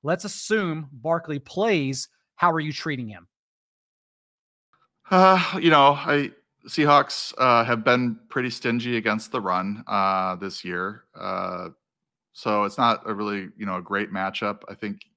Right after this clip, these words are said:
Speaker 2: you know, we didn't see anything really out of the, the Giants running backs last week. It was a really bad offensive showing for them. Uh, but Barkley back, I think, puts him, especially with the landscape at running back right now, puts him in a high touch, uh, low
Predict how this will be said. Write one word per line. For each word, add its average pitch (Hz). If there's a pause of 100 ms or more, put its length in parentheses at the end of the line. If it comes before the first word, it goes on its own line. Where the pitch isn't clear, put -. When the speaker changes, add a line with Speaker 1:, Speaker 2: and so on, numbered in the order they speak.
(180)
Speaker 2:
you 104
know, 92 (1300)
we 113
didn't 120
see 113
anything 104
really 101
out 98
of 95
the, 92
the 95
Giants 95
running 95
backs 92
last 87
week. 104
It 80
was 90
a 87
really 92
bad 87
offensive 87
showing 90
for 92
them. 90 (480)
Uh, 90
but 90
Barkley 107
back, 95
I 95
think, 98
puts -
him, 92
especially 110
with 98
the 98
landscape 95
at 92
running 92
back 92
right 92
now, 90
puts -
him 92
in 92
a 90
high 90
touch, -
uh, 90
low 90